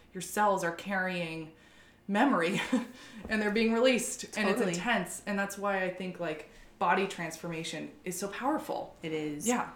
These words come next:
Speaker 2: Absolutely. And our, it, our, our bodies are so, carry so much memory and information. And you're right. And then going to, like, the lower chakras, the sacral work, the womb work, especially for women, we carry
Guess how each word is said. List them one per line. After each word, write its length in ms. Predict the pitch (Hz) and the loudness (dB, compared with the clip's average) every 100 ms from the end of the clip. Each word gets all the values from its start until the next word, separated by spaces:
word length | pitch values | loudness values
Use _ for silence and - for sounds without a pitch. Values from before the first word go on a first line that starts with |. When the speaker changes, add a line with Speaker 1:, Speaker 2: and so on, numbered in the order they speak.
| - | -4
Speaker 2:
Absolutely. 640 | 170 175 175 165 160 - 160 | 0 0 -2 -4 -4 -4 -4
And 100 | 160 | -2
our, 300 | 160 156 - - - - | -2 -2 -6 -14 -18 -18
it, 420 | - - 170 - - | -10 -2 -2 -2 0
our, 200 | 170 165 | 0 2
our 120 | - 165 | 2 2
bodies 440 | 170 160 160 156 | 4 4 2 0
are 280 | 156 147 - - - - - - - - | -2 -2 -6 -12 -20 -20 -20 -20 -20 -12
so, 720 | - - 185 170 160 147 - - - | -4 -2 0 2 2 2 -2 -12 -16
carry 260 | - 175 170 | -4 -2 0
so 180 | - | 0
much 260 | 175 160 - | -2 -2 -4
memory 400 | 151 151 151 147 | -6 -4 -4 -4
and 100 | 151 | -6
information. 640 | 160 156 156 156 160 170 | -8 -8 -8 -8 -8 -8
And 200 | 156 160 - - - - | -6 -8 -10 -18 -20 -4
you're 120 | 175 | 2
right. 260 | 170 190 - | 4 4 4
And 140 | 175 | 2
then 220 | 170 165 - - - - - | 0 -2 -8 -20 -20 -20 -2
going 280 | 175 170 170 | 2 2 2
to, 160 | 175 170 | 0 0
like, 220 | 160 160 | 0 0
the 100 | 165 | 0
lower 200 | 160 156 | 2 2
chakras, 480 | 160 175 202 185 170 | 2 2 2 0 0
the 100 | 160 | -2
sacral 460 | - 170 175 196 | 0 -2 0 0
work, 420 | 156 151 151 - - | 2 2 -2 -6 -2
the 160 | 160 | 0
womb 260 | 156 165 214 | 2 0 0
work, 200 | 180 160 | 0 -2
especially 420 | 170 - 180 196 | -4 -6 -4 -2
for 140 | 185 151 | -2 -2
women, 320 | 160 202 165 | 0 0 0
we 100 | 170 | -4
carry 640 | - 180 190 175 165 165 | -6 -2 0 0 0 -4